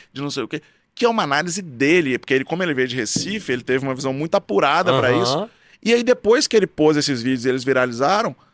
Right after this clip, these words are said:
Speaker 1: uma galera começou a falar como se isso fosse sempre falado. E aí a gente, eu converso isso com o Paulo e falo, "Não, mas a gente tem que entender também que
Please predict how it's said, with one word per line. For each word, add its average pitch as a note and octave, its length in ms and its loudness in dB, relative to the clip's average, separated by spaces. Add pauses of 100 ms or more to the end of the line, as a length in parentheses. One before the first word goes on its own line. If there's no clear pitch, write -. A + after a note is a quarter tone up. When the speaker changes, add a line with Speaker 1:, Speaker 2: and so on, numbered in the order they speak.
(240)
Speaker 1:
uma E4 200 -8
galera C4+ 500 2
começou A3 360 -2
a F#3+ 40 -4
falar F3 280 0
como A#3 200 -4
se G#3 220 -4
isso A#3+ 360 -6 (380)
fosse B3 260 0
sempre B3 240 -2
falado. A3 560 0 (720)
E G#3+ 100 2
aí G#3 180 4
a A#3 60 4
gente, A#3 260 -6
eu D3 120 -8
converso D3+ 360 -2
isso D#3+ 100 -8
com D3 80 -8
o D3 40 -8
Paulo - 140 -4
e - 40 -20
falo, C4+ 160 -6
"Não, A3+ 80 -2
mas F#3+ 180 -6
a A3 40 -8
gente A3 160 -10
tem A3+ 120 -6
que A3 60 -8
entender F3+ 280 -4
também E3+ 280 -4
que G#3+ 220 -10